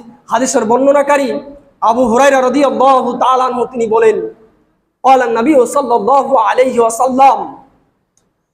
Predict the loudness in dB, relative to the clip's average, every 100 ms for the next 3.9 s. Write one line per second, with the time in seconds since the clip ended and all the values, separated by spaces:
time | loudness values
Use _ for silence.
0 | _ 2 4 4 2 2 0 4 4 4
1 | 2 2 2 2 0 -2 -12 -18 -20 _
2 | 0 2 2 2 -2 -4 -2 0 0 0
3 | 0 2 0 0 -2 -2 -2 0 0